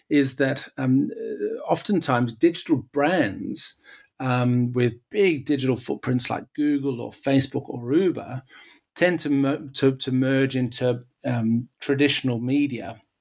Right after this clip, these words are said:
when looking to communicate important things like safety or trust, because it shows if I've got, if, if Uber does an ad that makes this claim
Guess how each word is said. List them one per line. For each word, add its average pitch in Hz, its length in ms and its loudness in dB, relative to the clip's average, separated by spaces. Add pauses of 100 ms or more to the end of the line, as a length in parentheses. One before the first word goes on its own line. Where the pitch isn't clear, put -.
(200)
when 127 200 2
looking 135 220 0
to 135 100 -10
communicate 120 520 2
important 113 440 -6
things 113 340 -4
like 101 160 -8
safety 135 580 -2
or 107 140 -10
trust, - 480 -2 (560)
because 135 280 0
it 135 80 0
shows 131 300 2
if 135 120 -6
I've 220 240 0
got, 151 180 2
if, 143 220 -4
if 135 220 -2
Uber 175 320 0
does 135 200 0
an 131 120 0
ad 123 520 0 (400)
that 131 180 -2
makes 135 360 0
this 123 180 0
claim 131 760 0